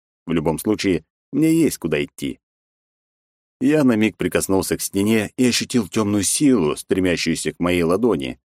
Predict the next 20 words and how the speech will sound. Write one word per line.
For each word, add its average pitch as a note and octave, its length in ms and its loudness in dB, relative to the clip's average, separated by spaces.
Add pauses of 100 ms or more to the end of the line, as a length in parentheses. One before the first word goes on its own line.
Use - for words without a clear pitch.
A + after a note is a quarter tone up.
(460)
Да, D2 560 0 (140)
чёрная B2 500 2
звезда — G2 560 -2
именно G2 340 -2
то A2 300 -2
место, F#2 460 0
которое E2 380 0
я D#2 60 0
искал. D2+ 540 -2 (580)
Здесь E2+ 400 -2
я E2+ 60 0
смогу E2+ 360 -2
быть E2 200 -2
собой, E2+ 480 -2 (460)
не A2+ 100 2
оглядываясь A2+ 560 0
на F2+ 100 0
род G2 280 0
и D#2 40 -8
титул. D#2+ 540 -4